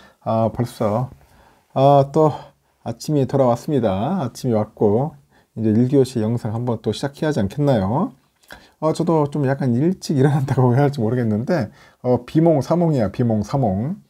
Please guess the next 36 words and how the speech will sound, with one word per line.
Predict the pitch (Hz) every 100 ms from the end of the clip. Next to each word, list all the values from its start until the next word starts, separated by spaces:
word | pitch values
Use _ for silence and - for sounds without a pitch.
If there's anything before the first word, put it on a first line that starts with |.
| _ _ _
여러분들도 | 113 120 123 110
마찬가지일 | 98 95 127 110 101
겁니다. | 117 131 104 87 90 - _ _ _ _ _
이게 | 101 98
부지런하는 | 98 - 110 135 123 113 95
게 | 170
이게 | 92
보통 | - 107 -
쉬운 | 120 135
게 | 123
아닙니다. | 101 113 123
이거 | 98
부지런한다는 | 95 - 117 104 107 95 87
게, | 87 85 113 190 - -
아침 | 101 - 107
일찍 | 101
일어나는 | 113 104 92
게 | 95
쉬운 | - 151
게 | 123
아닙니다. | 90 110 95 85 - _ _ _ _ _ _ - -
저녁에 | 117 120 110
또 | -
일찍 | 107 120 -
자면 | 110 117
모르겠는데 | 104 113 101 95 135 113
또 | 90
늦게 | 87 101 117
자고 | 95 92 92 113 170 -
또 | -
일찍 | 107 - 214
일어나고 | 98 92 82 107 151 208 - _ _ _
또 | 123
쉬다가 | - 170 156 98 98 117
다시 | 98 - -
또, | 95 95